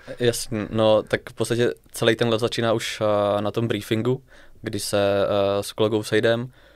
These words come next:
projedem si, eh, papíry k letu, co se týče jakoby počasí, eh, trati, eh, kolik paliva máme na, na, na, natankovat. A dále se potom nabriefuje posádka, stevardi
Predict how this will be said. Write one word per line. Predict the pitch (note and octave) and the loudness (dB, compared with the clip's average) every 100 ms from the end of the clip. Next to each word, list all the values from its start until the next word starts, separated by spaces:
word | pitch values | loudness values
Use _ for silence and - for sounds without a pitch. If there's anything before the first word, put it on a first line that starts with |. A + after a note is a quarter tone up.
| _ _ _ | _ _ _
projedem | A#2 A2+ A2 | 2 2 0
si, | - A2 G#2+ A2+ | 0 -2 -2 -4
eh, | G#2 G2+ | -2 -2
papíry | - G#2 A2+ G#2+ | -2 -8 -4 -4
k | F#2+ | 0
letu, | G2 - A#2+ A#2+ B2 | 0 0 -6 -6 -10
co | - | -14
se | |
týče | G2+ - | -12 -10
jakoby | - F#2 | -6 -8
počasí, | - G#2 G2+ - G#2+ G#2 G#2+ | -8 -6 -6 -6 -4 -6 -6
eh, | - G2+ G2 G2+ | -8 -6 -4 -6
trati, | - G2 G2 - G#2 - _ _ _ - | -4 -4 -4 -4 -6 -6 _ _ _ -10
eh, | G2 G2 G2 G2 _ | -6 -6 -6 -8 _
kolik | G#2+ G2 | -4 -4
paliva | - G2 G2+ G2 - _ | 0 0 2 0 -4 _
máme | G#2+ G2+ G2+ | -10 -8 -6
na, | G2+ G2+ - | -8 -10 -14
na, | G#2+ G2+ G2 | -14 -12 -10
na, | G2 G2 G#2+ | -8 -10 -10
natankovat. | G#2 G2 G#2 G2+ A2+ A2+ B2+ _ - - - _ | -12 -6 -6 -2 0 0 -2 _ -20 -20 -20 _
A | G#2+ G#2 G2+ G2+ G2+ G2+ | -4 0 0 0 0 0
dále | G2+ G2+ G2+ | 0 0 -2
se | A2 | -2
potom | G#2+ A2 | -4 -2
nabriefuje | G#2 G#2+ G#2 - G#2+ | -2 -2 -2 -2 -2
posádka, | G#2 - A2+ - A2+ A#2+ B2+ - | -4 0 -2 0 -4 -4 -6 -20
stevardi | - G#2 G#2+ A#2 B2+ | -8 -4 -2 -4 -6